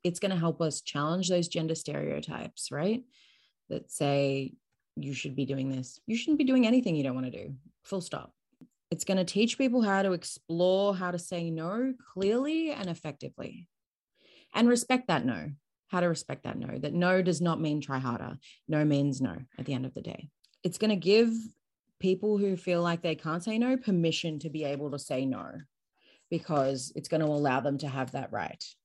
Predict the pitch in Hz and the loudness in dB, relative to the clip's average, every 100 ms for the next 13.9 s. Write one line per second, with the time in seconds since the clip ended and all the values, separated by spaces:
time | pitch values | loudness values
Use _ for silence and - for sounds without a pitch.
0 | _ _ - 156 143 135 135 113 - - | _ _ -4 0 2 2 0 -4 -6 -8
1 | - - - - _ _ _ _ _ _ | -8 -14 -16 -20 _ _ _ _ _ _
2 | _ _ 151 151 143 147 147 151 135 143 | _ _ 2 4 4 2 2 -2 2 2
3 | 139 135 135 135 131 131 131 - 131 131 | 4 4 2 2 0 0 -4 -8 -8 -8
4 | _ _ _ _ _ _ _ _ 160 160 | _ _ _ _ _ _ _ _ -6 -2
5 | 156 139 135 139 131 135 127 131 139 143 | 0 -2 -2 -4 -2 0 0 -2 -4 -6
6 | - _ _ 151 147 147 143 143 135 131 | -8 _ _ -4 -2 -2 -2 -2 0 0
7 | 135 127 - - - 135 139 165 - 147 | -2 -4 -12 -10 -6 -4 -4 -4 -4 -2
8 | 131 131 - - 139 139 139 139 139 135 | -2 -4 -10 -10 -6 -2 -2 -4 -4 -6
9 | 139 139 139 139 - 143 - 71 71 62 | -6 -8 -10 -10 -10 -8 -6 -6 -6 -8
10 | - 76 - - 50 - - _ _ - | -8 -12 -10 -10 -10 -12 -16 _ _ -20
11 | - _ _ _ _ _ _ _ _ 180 | -20 _ _ _ _ _ _ _ _ 2
12 | 226 240 214 220 226 214 185 160 - 165 | 6 6 6 6 6 6 4 2 0 0
13 | 170 - - 147 156 160 - - 156 | 0 -2 -2 2 2 0 -10 -14 -14